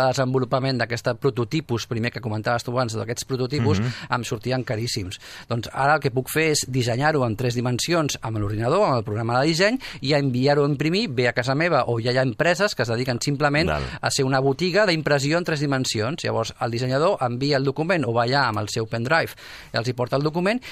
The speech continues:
Speaker 1: ho imprimeix i veu si la seva idea funcionaria o no. És a dir, d'aquesta manera aconseguim tocar les coses abans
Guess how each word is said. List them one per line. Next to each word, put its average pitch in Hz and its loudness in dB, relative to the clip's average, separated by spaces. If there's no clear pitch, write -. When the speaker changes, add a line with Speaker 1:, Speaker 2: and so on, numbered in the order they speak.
Speaker 1:
ho 151 2
imprimeix 175 2
i 165 2
veu 151 4
si 135 -2
la 123 2
seva 156 2
idea 196 2
funcionaria 127 0
o 104 0
no. 90 -4
És 139 -10
a 113 -8
dir, 107 -6
d'aquesta 127 -2
manera 139 2
aconseguim 151 0
tocar 156 2
les 165 2
coses 160 0
abans 180 2